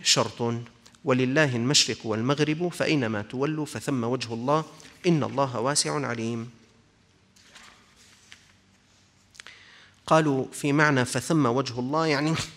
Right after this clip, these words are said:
ثم، يعني هناك رضا الله وثوابه.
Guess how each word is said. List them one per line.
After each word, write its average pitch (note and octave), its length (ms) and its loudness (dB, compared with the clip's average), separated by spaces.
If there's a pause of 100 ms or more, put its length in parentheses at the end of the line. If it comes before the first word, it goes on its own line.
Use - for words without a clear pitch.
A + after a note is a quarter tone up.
(160)
ثم، F3 300 2
يعني C3 420 -2
هناك D3 400 -2
رضا C3+ 320 0
الله D#3 400 2 (340)
وثوابه. A2+ 840 -2